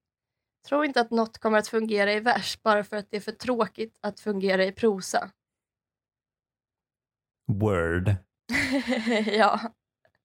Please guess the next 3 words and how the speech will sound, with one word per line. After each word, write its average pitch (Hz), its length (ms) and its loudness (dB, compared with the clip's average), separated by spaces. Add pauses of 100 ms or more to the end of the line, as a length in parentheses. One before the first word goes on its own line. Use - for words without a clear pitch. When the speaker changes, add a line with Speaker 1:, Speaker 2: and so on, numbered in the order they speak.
(800)
Speaker 1:
Var 277 240 0
inte 214 500 2 (100)
viewy. 240 1040 -2